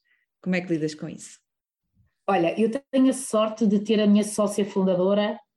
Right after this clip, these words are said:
Speaker 2: a Filipa, que é, eh, a pessoa mais <laughs> diferente de mim, mas é a pessoa mais complementar, que nós temos uma relação, eu quase digo que é uma relação do céu, porque é uma ligação, eh, eh, nós somos sócias há quinze anos e é um,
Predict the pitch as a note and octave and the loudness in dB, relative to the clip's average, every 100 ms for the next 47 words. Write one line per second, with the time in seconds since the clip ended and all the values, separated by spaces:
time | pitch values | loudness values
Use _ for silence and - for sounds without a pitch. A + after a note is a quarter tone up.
0 | _ F3+ F3 F#3+ G3+ G3+ G3+ A#3+ - _ | _ -6 -2 2 2 2 0 0 -4 _
1 | _ G3+ - G#3+ G#3 G#3+ G#3+ - _ G3+ | _ -12 -2 0 0 0 -2 -6 _ -2
2 | G3 G3 G#3+ G#3 - G3+ G3+ A3 A#3 B3 | 0 0 0 -2 0 4 6 4 2 2
3 | A3 G#3+ A#3 A#3 A3+ - - - _ _ | 2 2 2 4 4 2 -8 -18 _ _
4 | _ G3 G3 G#3 A3+ C#4+ C#4+ D#4+ D4 - | _ 0 2 4 4 2 -4 -2 -2 -4
5 | - - - - _ - G3+ G#3 A3 G#3+ | -16 -18 -20 -20 _ 0 2 2 0 0
6 | A#3+ A3 G#3+ A3+ - A3+ G#3+ A3 G#3+ G#3+ | 2 4 4 2 0 0 2 2 2 2
7 | G#3 F#3+ G#3 - F#3+ F#3 G3 G3 G3+ G3+ | 2 0 -2 -4 -4 -2 0 2 4 2
8 | G3+ G3+ G3 G3+ G3 G3+ F#3 F#3 - F3+ | 0 -2 -2 -2 2 2 2 -2 -2 -2
9 | E3+ F#3 F3 G3 F#3 F#3 F#3+ F#3 F#3+ F3+ | -2 -4 -2 -2 -2 -2 -2 -2 -4 -4
10 | F3+ G3+ - G3+ A#3 - - _ - _ | -2 -4 -2 0 -2 -4 -18 _ -20 _
11 | _ - G#3+ F#3+ F#3+ G3+ G3 G#3 G3 G#3 | _ -6 0 2 2 2 0 -2 0 2
12 | G#3 - G3 F#3+ F#3 F3+ F3 E3+ - E3+ | 0 -2 0 2 2 0 -2 -4 -4 -4
13 | E3 E3 E3 E3+ D#3+ - - E3 F#3+ F3+ | -4 -4 -6 -8 -12 -8 -8 -4 -2 -2
14 | G#3 G3 - G3 F#3+ F#3 F3+ F#3 - G#3 | -2 -2 0 -2 0 -2 0 -4 0 0
15 | G3 G3+ G#3 A3+ G3 F#3 F3+ F3+ | 2 0 2 2 2 -2 -2 -8